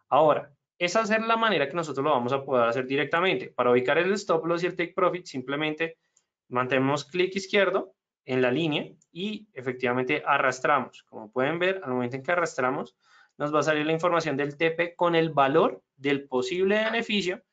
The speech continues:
y el stop loss, pues si lo arrastramos hacia arriba, nos va a salir la posible pérdida.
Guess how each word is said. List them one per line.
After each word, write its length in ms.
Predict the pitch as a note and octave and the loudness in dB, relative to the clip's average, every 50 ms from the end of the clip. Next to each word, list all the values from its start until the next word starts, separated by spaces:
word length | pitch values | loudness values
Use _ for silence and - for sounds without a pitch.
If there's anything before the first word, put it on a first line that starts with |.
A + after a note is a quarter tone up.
| _ _ _ _ _ - | _ _ _ _ _ -6
y 120 | - F3 | 0 0
el 100 | F#3+ F#3 | 2 2
stop 340 | F#3+ F#3+ - - F#3+ F3+ E3 | 2 0 2 2 2 2 2
loss, 240 | E3 E3 F3 E3+ - | 2 0 -2 -2 -4
pues 260 | _ - C#3 C3 C#3 C#3+ B2+ | _ -6 -6 -4 -4 -6 -12
si 180 | - - - C3 | -12 -6 -4 0
lo 80 | C3 C3 | 2 2
arrastramos 460 | B2+ C3 B2+ B2+ - C#3 C3+ C#3 D#3+ | 4 2 0 0 -2 -4 -4 -2 -2
hacia 300 | E3 E3+ E3 - F#3 F3+ | -4 -4 -2 -2 -2 0
arriba, 340 | F3+ G3 G3 F#3 E3 E3 E3 | 2 2 2 4 4 2 2
nos 180 | D#3 C#3 C3 | 0 0 0
va 60 | B2 | -2
a 20 | A#2 | 0
salir 320 | - C#3 C3+ C#3 C3+ C3+ | 0 0 0 -2 -4 -4
la 280 | D3+ D3 D3 C#3+ C#3+ - | -2 0 2 0 0 0
posible 360 | C3+ B2 - A#2+ A2+ A2 A2 | -6 -6 -4 -4 -6 -6 -6
pérdida. 400 | G#2+ - C#3 B2+ B2 - - - | -2 -2 -2 -2 -2 -4 -12 -20